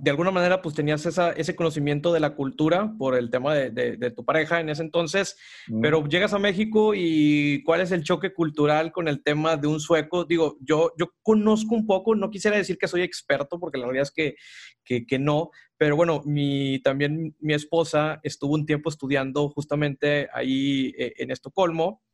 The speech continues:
Speaker 2: Ok.
Speaker 1: Eh, entonces estuvo un año, entonces me platicaba sin fin de,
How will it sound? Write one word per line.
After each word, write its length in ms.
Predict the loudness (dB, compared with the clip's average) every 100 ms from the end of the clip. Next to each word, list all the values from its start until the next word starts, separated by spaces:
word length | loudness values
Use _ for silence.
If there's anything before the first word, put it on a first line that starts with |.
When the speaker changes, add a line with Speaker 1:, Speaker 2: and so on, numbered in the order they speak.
| -20 -6
Speaker 2:
Ok. 180 | -4 0
Speaker 1:
Eh, 720 | 0 2 0 2 2 2 0 -2
entonces 400 | -4 -4 -4 -4
estuvo 360 | 0 2 2 0
un 200 | 2 2
año, 400 | 0 -2 -2 -2
entonces 500 | -2 -4 -6 -8 _ -2
me 140 | -2
platicaba 520 | 0 -2 2 2 2
sin 180 | 0 -4
fin 200 | -2 -2
de, 280 | 2 0